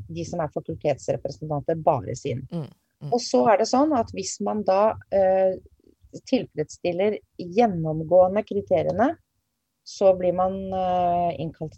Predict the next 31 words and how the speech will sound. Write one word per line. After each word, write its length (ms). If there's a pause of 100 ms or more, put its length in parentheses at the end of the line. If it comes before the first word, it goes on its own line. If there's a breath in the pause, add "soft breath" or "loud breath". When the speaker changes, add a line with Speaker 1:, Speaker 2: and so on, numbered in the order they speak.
Speaker 1:
til 160
et 120
intervju, 440 (960)
hvor 320
man 140
snakker 580
og 100
utdyper 760
ting 240
knytt-, 520
snakker 380
om 140
og 100
utdyper 460
ting, 200 (260)
eh, 300
når 200
det 80
gjelder 240
egen 280
søknad. 440 (1800 loud breath)
Speaker 2:
Så 340 (140)
det, 480
eh, 300 (160)
er 40
ganske 320
likt 280
som 140
prosessen 580
ble 180
gjort 340